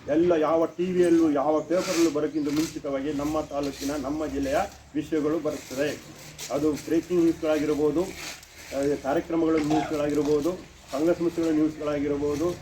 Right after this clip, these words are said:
ಅಪರಾಧ ಸುದ್ದಿಗಳಾಗಿರ್ಬೋದು, ಯಾವುದೇ ಸುದ್ದಿ ಇದ್ರೂ ನೀವು ಪೋಸ್ಟ್‌ಮ್ಯಾನ್ ನ್ಯೂಸ್ ನೋಡಿರ್ತೀರಿ ನಿಮ್ಮ ಮೊಬೈಲ್ಗಳಲ್ಲೇ. ಆ ಘಟನೆ ನಡೆದು ಒಂದು ಅರ್ಧ ಗಂಟೆ ಒಳಗೆ ಆ ನ್ಯೂಸನ್ನು ನಾವು ಇಸ್ತರ-, ಅದನ್ನು ಪ್ರಸ್ತುತಪಡಿಸ್ತೀವಿ, ಪ್ರಸಾರ ಮಾಡ್ತೀವಿ. ನಮ್ಮ ಉದ್ದೇಶ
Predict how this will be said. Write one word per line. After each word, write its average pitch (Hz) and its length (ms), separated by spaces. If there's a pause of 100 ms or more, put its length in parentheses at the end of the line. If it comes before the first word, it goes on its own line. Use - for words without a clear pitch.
(180)
ಅಪರಾಧ 170 400
ಸುದ್ದಿಗಳಾಗಿರ್ಬೋದು, 151 1120
ಯಾವುದೇ 214 440
ಸುದ್ದಿ 180 300
ಇದ್ರೂ 165 260
ನೀವು - 420
ಪೋಸ್ಟ್‌ಮ್ಯಾನ್ 160 640
ನ್ಯೂಸ್ 160 240
ನೋಡಿರ್ತೀರಿ 170 460
ನಿಮ್ಮ 147 160
ಮೊಬೈಲ್ಗಳಲ್ಲೇ. 143 680 (560)
ಆ 131 60
ಘಟನೆ 185 380
ನಡೆದು 175 320
ಒಂದು 160 160
ಅರ್ಧ 143 220
ಗಂಟೆ 156 280
ಒಳಗೆ 147 120
ಆ 143 60
ನ್ಯೂಸನ್ನು 139 500
ನಾವು 139 200
ಇಸ್ತರ-, - 920
ಅದನ್ನು 139 380
ಪ್ರಸ್ತುತಪಡಿಸ್ತೀವಿ, 139 800 (200)
ಪ್ರಸಾರ 190 340
ಮಾಡ್ತೀವಿ. 135 540
ನಮ್ಮ 156 180
ಉದ್ದೇಶ 156 320